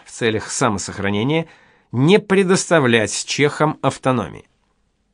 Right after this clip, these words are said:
Остальному миру нет до вашей судьбы никакого дела.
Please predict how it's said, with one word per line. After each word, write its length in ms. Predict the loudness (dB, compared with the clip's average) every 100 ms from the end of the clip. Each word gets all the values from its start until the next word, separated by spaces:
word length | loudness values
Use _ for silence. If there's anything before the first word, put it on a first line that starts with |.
| _ _ _ _ _ _ _ _ _ -6
Остальному 680 | -4 0 4 6 6 6 4
миру 380 | 4 4 4
нет 340 | 2 2 2 0
до 120 | 2
вашей 340 | 2 0 -2
судьбы 580 | -4 -4 -4 2 2 0
никакого 680 | -4 -4 -2 -4 0 0 2
дела. 380 | -2 -6 -10 -12